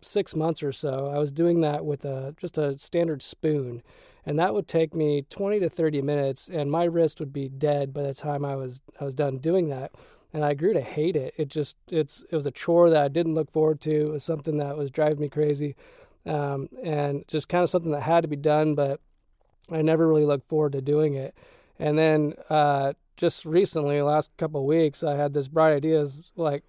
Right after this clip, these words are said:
"Why don't I just get a whisk to do this?" I mean, you use a whisk in cooking. Um, why wouldn't this work with this? I'm basically just stirring this, uh, powdered mixture into a liquid. Like, the whisk should work, right?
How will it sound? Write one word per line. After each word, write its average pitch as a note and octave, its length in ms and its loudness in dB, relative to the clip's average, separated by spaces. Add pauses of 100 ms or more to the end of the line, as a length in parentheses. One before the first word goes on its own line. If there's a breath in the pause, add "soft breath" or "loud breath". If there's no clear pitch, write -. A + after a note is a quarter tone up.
(120)
"Why D3 300 0
don't A3+ 280 2
I D#3+ 100 0
just D#3 260 -2
get D#3 200 -2
a C3+ 100 -6
whisk C3+ 560 -2 (100)
to C#3+ 120 -8
do C3+ 180 -4
this?" B2 380 -8
I D3+ 80 -4
mean, C#3+ 220 -2
you D#3 120 -2
use E3+ 160 2
a C#3+ 120 0
whisk D#3 380 2
in C3+ 180 -8
cooking. D3+ 520 -4 (420 soft breath)
Um, C#3 440 -4 (100)
why D3+ 260 -2
wouldn't E3+ 260 4
this D#3+ 180 -2
work E3 200 2
with C#3 140 -6
this? D#3 320 2
I'm C#3 120 -6
basically D3+ 420 -2
just C#3+ 180 -6
stirring D3+ 400 0
this, C#3 300 -6
uh, C#3 420 -6 (120)
powdered D#3 380 0
mixture D3 480 -4
into C#3+ 540 -4 (360 soft breath)
a C#3+ 120 -6
liquid. C#3 580 -4
Like, D3+ 200 -12 (260)
the C#3 120 -6
whisk C#3 400 -4
should D#3 260 -2
work, E3 280 0
right? C3+ 280 -6